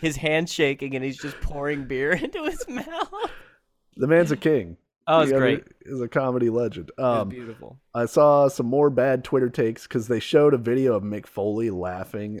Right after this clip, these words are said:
Speaker 2: at the bump that
Speaker 1: Yeah.
Speaker 2: Vince took, and somebody put in the comments,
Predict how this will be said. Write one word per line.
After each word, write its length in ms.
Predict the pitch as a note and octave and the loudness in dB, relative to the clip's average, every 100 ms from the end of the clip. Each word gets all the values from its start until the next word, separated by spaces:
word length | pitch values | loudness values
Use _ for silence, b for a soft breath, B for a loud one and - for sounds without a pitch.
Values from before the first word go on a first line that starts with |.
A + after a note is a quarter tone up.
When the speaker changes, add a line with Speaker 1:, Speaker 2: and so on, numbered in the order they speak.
| - | -12
Speaker 2:
at 240 | F#2+ F#2 | -14 -12
the 80 | G2+ | -12
bump 440 | F#2 F#2 F2+ G#2+ B2+ | -10 -8 -8 -10 -10
that 140 | C3 | -6
Speaker 1:
Yeah. 280 | B2 A#2+ A2 | -2 0 -2
Speaker 2:
Vince 200 | A2 - | -6 -10
took, 360 | - B2 B2+ - B B B | -2 -2 -2 -10 B B B
and 120 | B2 | -4
somebody 440 | - D3+ D3+ E3 C#3 | 2 2 4 2 2
put 420 | - D3 C#3+ - | 4 6 6 2
in 220 | A#2+ B2+ | -4 -2
the 100 | G#2+ | -4
comments, 800 | - C3 C3 A#2 G2 F2+ - | -4 -4 -2 -2 -4 -8 -14